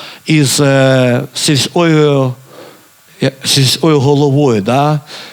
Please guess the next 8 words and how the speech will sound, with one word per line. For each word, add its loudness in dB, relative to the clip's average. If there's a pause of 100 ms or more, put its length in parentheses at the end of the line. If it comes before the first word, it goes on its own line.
(200)
Юрієм 2
Володимировичем. 0
Знаєте, -2
яке 0
він 2
мені 0
питання -4
задав -4